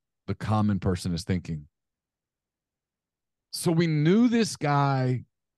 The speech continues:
had problems. We knew he had mental health issues. We knew that he had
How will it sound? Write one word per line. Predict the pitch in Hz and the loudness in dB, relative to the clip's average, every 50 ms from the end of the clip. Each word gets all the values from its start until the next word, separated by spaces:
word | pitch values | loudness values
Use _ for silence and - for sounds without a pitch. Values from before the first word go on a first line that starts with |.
| _ _ _ _ _ _ _ _ - | _ _ _ _ _ _ _ _ -6
had | 117 123 123 107 | -4 -4 -4 -2
problems. | - 123 107 98 90 80 85 76 78 80 - - _ _ _ _ _ _ _ _ _ _ _ _ _ _ _ _ _ _ _ _ _ _ _ _ _ _ _ _ _ _ - | -2 -2 0 0 -2 -4 -6 -8 -8 -12 -14 -16 _ _ _ _ _ _ _ _ _ _ _ _ _ _ _ _ _ _ _ _ _ _ _ _ _ _ _ _ _ _ -2
We | 127 147 151 | 2 2 4
knew | 143 147 170 202 226 226 | 4 4 4 4 4 4
he | 214 175 | 4 4
had | 175 165 147 | 4 2 2
mental | 135 135 143 151 151 139 | 0 0 2 2 2 2
health | 131 131 123 113 - - 101 | 2 2 0 -2 -4 -8 -8
issues. | 95 - - 87 82 78 76 78 - - - _ _ _ _ _ _ _ _ _ _ _ _ _ _ _ _ - | -8 -8 -8 -8 -8 -8 -8 -10 -12 -16 -18 _ _ _ _ _ _ _ _ _ _ _ _ _ _ _ _ 4
We | 131 143 | 4 6
knew | 156 180 208 | 6 6 6
that | 190 185 | 8 6
he | 165 170 147 | 6 6 6
had | 117 | 4